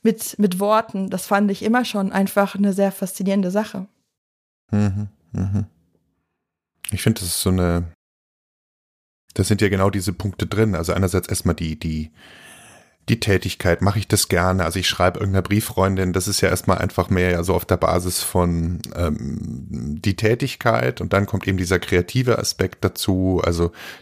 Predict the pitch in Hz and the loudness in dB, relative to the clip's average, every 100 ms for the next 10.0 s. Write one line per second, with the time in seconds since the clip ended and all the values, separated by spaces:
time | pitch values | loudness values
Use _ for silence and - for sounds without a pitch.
0 | - - 92 92 92 90 87 - - - | -8 -2 0 2 2 2 -2 -6 -12 -4
1 | 92 - 98 - - 90 90 92 90 85 | -2 0 0 0 0 2 0 0 2 2
2 | 85 - 87 82 82 - 95 107 - 82 | 2 0 0 0 0 0 0 0 0 0
3 | 85 - - 87 87 - - - - - | 0 -2 -6 -2 -4 -4 -16 -20 -20 -20
4 | _ - 98 107 - 113 101 101 98 - | _ 0 0 0 0 2 2 2 0 -2
5 | 90 90 - - 101 101 98 95 92 98 | -4 0 0 0 0 2 2 2 2 0
6 | - - - - - _ _ - 98 95 | -2 -14 -18 -20 -20 _ _ -2 2 2
7 | 95 98 95 95 95 98 127 131 123 - | 2 2 0 0 -2 0 0 0 0 -2
8 | 110 107 - 90 120 123 - 127 117 117 | -4 -4 0 2 2 0 0 0 0 0
9 | - - - 64 78 95 104 120 127 113 | -2 -10 -14 -14 -8 -4 0 2 2 2